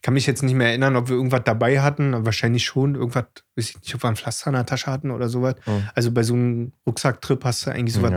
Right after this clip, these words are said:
Speaker 1: dabei. Ist schon nicht schlecht. Irgendwas haben wir da raufgeklebt, keine Ahnung. So. Und, äh, das war auf jeden Fall eine Aktion. Also Halleluja.
Speaker 2: Boah.
Speaker 1: Das
Speaker 2: Aber
Speaker 1: war
Speaker 2: wie,
Speaker 1: richtig
Speaker 2: aber wie ist denn das
Speaker 1: Horror,
Speaker 2: jetzt? Mal,
Speaker 1: ey.
Speaker 2: mal eins kurz tief reingehen in die Thematik.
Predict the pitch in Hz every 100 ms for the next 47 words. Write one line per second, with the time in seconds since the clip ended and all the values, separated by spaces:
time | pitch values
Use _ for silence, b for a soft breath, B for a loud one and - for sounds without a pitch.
0 | 90 92 139 - _ b b b b -
1 | - 117 120 - 117 - - b b b
2 | b b - 127 127 110 120 123 117 113
3 | 110 110 127 - 107 - 107 90 98 82
4 | - _ _ - - 82 69 _ _ _
5 | _ B B B B B _ 131 120 117
6 | 117 120 - 127 117 113 113 - 156 143
7 | 202 202 175 185 202 - 190 170 160 -
8 | 185 196 190 139 147 147 131 175 170 196
9 | 175 131 - _ _ - 104 104 95 B
10 | B - - 135 117 156 151 - 190 -
11 | 113 123 147 247 190 170 190 151 131 -
12 | 143 - 131 135 143 180 - - 156 -
13 | 135 170 170 165 165 165 151 160 170